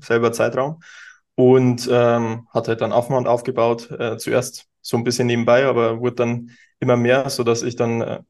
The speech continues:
während dem Studium einfach bei ihm als Werkstudent, äh, mit eingestiegen bin.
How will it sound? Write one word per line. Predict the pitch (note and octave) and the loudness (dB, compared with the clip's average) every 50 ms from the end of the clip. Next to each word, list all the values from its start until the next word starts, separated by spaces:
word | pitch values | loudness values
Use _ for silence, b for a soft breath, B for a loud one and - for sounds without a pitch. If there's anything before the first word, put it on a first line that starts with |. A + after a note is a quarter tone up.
| _ | _
während | - - A#2+ A#2 A#2 A#2 A2+ A2+ A#2+ A#2+ | -16 -16 -16 -6 0 2 2 2 2 0
dem | A2+ | -4
Studium | - - - C3 B2+ A#2+ | -4 -4 -2 0 0 2
einfach | A2 A2+ A2+ A#2 A#2+ A#2+ | 2 0 0 -2 -6 -6
bei | - - - | -4 -4 -4
ihm | A2+ A#2 A#2+ | -4 -4 -4
als | A#2+ A#2 A2+ - | -4 -4 -2 -2
Werkstudent, | - - - - - A#2 B2 B2 B2 B2 B2 - - - | -2 -2 -2 -4 -2 0 0 0 0 -4 -8 -12 -12 -8
äh, | - A#2+ A2 | -6 -4 -4
mit | A2+ A2 A#2 - - - - | -4 -6 -8 -8 -6 -4 -2
eingestiegen | C#3 D#3+ E3 E3 - D#3+ D#3+ D3+ | 0 0 0 -2 -2 -2 0 0
bin. | D3+ D3 D3+ D3 | 0 -2 -2 -6